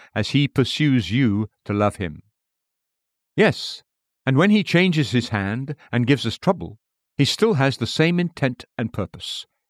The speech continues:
We have our household idols, and he cannot bear these rivals, for he alone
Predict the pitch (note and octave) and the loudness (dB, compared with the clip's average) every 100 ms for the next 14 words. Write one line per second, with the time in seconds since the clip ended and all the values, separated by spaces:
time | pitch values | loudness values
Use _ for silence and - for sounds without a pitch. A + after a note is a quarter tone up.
0 | _ _ _ _ _ _ C#3+ C3+ G3+ E3+ | _ _ _ _ _ _ 2 4 4 2
1 | - C#3+ B2 E3 F#3 - B2+ G#2+ - A2+ | 2 2 2 2 0 0 0 0 -2 -2
2 | G#2 F#2 D2 - - - - _ _ A#2+ | -2 -4 -12 -12 -10 -8 -10 _ _ 0
3 | A#2 D3+ - E3 F#3 B2+ F#2+ E3 B2+ G#2+ | 2 2 2 2 0 -2 0 2 2 2
4 | B2 A#2 G2+ A2 E2+ D#2 - - - - | 0 0 0 -2 -2 -10 -12 -10 -10 -12
5 | _ _ A#2+ A2+ D#3+ D#3+ E3 G#2+ D2+ | _ _ 0 2 4 4 2 0 -4